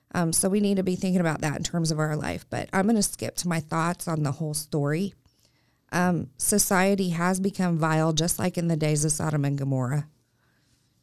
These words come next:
Judgment from God is imminent and urgently coming. Um,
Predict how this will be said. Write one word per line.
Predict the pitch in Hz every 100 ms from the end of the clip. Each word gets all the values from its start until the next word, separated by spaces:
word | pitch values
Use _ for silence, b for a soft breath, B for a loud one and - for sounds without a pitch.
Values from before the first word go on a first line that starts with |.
| -
Judgment | 196 190 208 214
from | - 190
God | 170 165 170 -
is | 165 165
imminent | - 170 165 143 139 - _ _ _ _ _ _ _ _ _ _ _
and | 175 190 -
urgently | 185 202 185 175 - 170
coming. | 160 175 156 143 143 147 _ _ _ _ _ -
Um, | 156 143 127 -